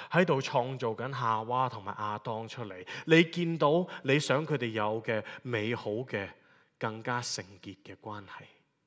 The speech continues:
你就係睇到呢個 picture，呢個坦誠相對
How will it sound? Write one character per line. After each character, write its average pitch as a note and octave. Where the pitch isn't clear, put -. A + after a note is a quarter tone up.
你 F#2+
就 G2
係 F2+
睇 G2+
到 G#2
呢 G#2
個 -
picture， -
呢 A#2
個 -
坦 G#2
誠 G2
相 G#2
對 F#2+